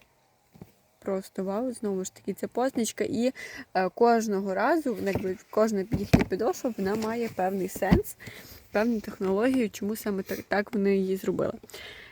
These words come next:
Далі в коричневому кольорі Timberland, дуже класні.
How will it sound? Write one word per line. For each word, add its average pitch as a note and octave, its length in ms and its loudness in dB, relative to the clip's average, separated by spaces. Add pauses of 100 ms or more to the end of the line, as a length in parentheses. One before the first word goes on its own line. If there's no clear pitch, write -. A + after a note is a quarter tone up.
Далі G#3+ 360 6
в - 80 -4
коричневому G#3+ 680 2
кольорі A#3+ 440 0 (100)
Timberland, B3 600 -2 (120)
дуже G3 280 0
класні. D4 600 2